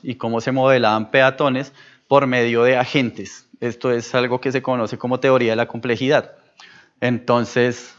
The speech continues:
ella ya modeló en varias partes dentro del grupo de investigación de ella el movimiento de los peatones.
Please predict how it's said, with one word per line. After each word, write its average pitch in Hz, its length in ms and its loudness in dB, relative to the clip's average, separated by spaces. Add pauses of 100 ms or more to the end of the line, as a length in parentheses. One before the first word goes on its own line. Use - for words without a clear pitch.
(340)
ella 165 300 4
ya 175 280 2 (200)
modeló 160 480 6
en 123 100 0
varias 143 340 2
partes 135 440 2
dentro 117 260 -2
del 110 100 -2
grupo 110 180 -6
de 123 40 -2
investigación 123 580 -2
de 120 140 2
ella 160 180 2
el 160 80 0
movimiento 123 480 0
de 123 60 6
los 127 140 0
peatones. 117 640 0